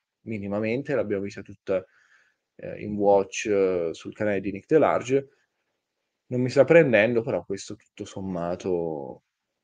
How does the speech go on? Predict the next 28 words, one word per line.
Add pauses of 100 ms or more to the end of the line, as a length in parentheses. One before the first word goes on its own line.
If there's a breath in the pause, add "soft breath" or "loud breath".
(180)
per
un
po'
mi
ha
molto
intrattenuto
e
mi
ha
fatto
riflettere,
anche
perché
gli
attori
si
sono
impegnati. (400)
Per
il
resto,
un
po'
così. (300)
Ora
poi
la,